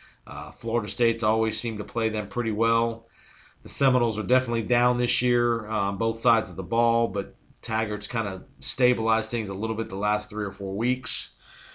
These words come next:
Uh, Clemson is really starting to take off offensively. Trevor Lawrence is, is taking command of the offense.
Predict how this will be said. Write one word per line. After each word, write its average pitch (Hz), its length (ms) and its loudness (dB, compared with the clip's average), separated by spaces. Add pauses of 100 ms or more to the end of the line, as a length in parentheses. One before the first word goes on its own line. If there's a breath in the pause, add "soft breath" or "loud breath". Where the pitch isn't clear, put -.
(320 loud breath)
Uh, 82 360 -6
Clemson 143 480 4
is 113 140 0
really 120 400 4
starting 113 380 2
to 95 60 -8
take 113 300 0
off 120 240 6
offensively. 127 800 2
Trevor 104 340 2
Lawrence 123 420 2
is, 101 180 -4
is 92 260 -6
taking 113 380 -4
command 107 440 -2
of 98 40 -4
the 101 140 0
offense. 127 840 2